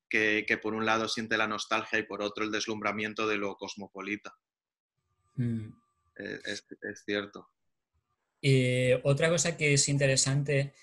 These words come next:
Speaker 2: es cuando analizas, eh, por ejemplo, en el campo de la novela,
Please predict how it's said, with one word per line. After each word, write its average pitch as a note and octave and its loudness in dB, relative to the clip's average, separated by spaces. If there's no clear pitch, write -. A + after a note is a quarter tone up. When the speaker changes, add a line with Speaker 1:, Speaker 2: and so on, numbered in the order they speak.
Speaker 2:
es C3+ 6
cuando A#2+ 2
analizas, A#2+ 0
eh, C#3 -6
por B2+ -6
ejemplo, C3 2
en B2 4
el G#2+ -4
campo C3 2
de C3 6
la C3 4
novela, C#3+ 2